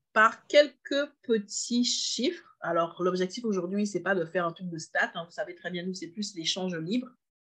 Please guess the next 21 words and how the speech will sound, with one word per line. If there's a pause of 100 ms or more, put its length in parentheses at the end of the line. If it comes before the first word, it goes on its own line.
(1040)
Mais
j'ai
quand
même,
j'ai
quand
même,
euh,
euh,
retrouvé
des
chiffres
que
j'avais
notés,
je
crois,
euh,
je
sais
plus,